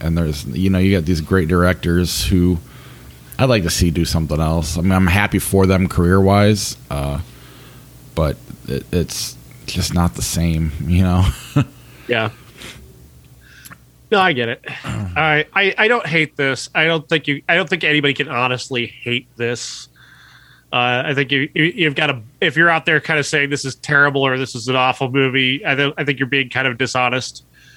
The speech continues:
Speaker 2: Uh, I think you just went in with an attitude, mostly. This isn't bad.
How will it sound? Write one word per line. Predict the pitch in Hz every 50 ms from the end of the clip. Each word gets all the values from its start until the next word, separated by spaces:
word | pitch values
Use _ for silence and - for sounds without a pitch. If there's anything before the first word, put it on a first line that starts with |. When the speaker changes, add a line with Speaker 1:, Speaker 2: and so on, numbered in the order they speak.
| - _ _ _ _ _ _ _ -
Speaker 2:
Uh, | 120 117 117 113 113 117 127 156
I | 147
think | 127 135 120 123
you | 127 117
just | 127 131 - -
went | 139 131 131
in | 127 123
with | 127 131 127
an | 131 127
attitude, | 123 127 127 120 120 - 139 127 127 120 120 - _ _ _ _
mostly. | 127 131 131 123 - 147 139 123 127 131 - -
This | - 151 147 -
isn't | 160 135 135 110 104 _
bad. | - 117 120 117 117 113 117 123 117